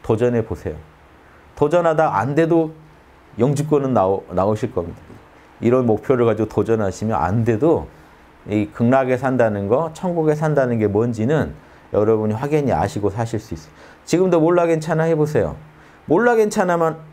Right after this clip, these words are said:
라는 상에 또 빠지시면 안 돼요. 몰라 괜찮아라는 것은 여러분이 들고 있는 생각, 감정, 오감의 이런 번뇌나 고민들을 몰라 하고 한번 놔버린다는 거고,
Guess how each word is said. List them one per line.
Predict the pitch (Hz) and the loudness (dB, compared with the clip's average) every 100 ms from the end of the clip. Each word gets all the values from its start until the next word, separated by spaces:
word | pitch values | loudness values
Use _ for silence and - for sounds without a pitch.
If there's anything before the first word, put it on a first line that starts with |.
| - - | -20 -6
라는 | - 156 160 | 0 2 2
상에 | 156 226 214 | 0 0 2
또 | 196 | 2
빠지시면 | 160 196 190 190 139 | 2 0 -2 -2 0
안 | 113 | 2
돼요. | 120 156 - - - | 2 0 -10 -20 -2
몰라 | 127 196 226 233 | 0 4 2 2
괜찮아라는 | 175 156 165 156 147 131 123 | 0 0 -2 0 2 2 2
것은 | 131 143 | -2 2
여러분이 | 123 131 190 190 160 | 2 4 2 -2 -4
들고 | 151 135 151 | -2 0 2
있는 | 143 160 156 92 - - | 0 0 -2 -4 -14 -20
생각, | - 208 202 196 123 - | -6 -2 0 0 0 -2
감정, | 156 156 165 156 | -2 -2 0 2
오감의 | 143 160 160 151 139 | 2 2 0 2 2
이런 | 135 135 | 2 0
번뇌나 | - 151 156 151 139 | 0 0 2 0 0
고민들을 | - 123 143 147 156 170 165 - - | -2 -4 -2 0 0 0 -4 -20 -2
몰라 | 131 151 214 | 0 2 2
하고 | 196 175 | 0 -2
한번 | 180 175 156 | 0 0 2
놔버린다는 | 117 156 180 156 127 110 98 | 0 2 0 0 0 0 0
거고, | 113 110 - | 0 0 -2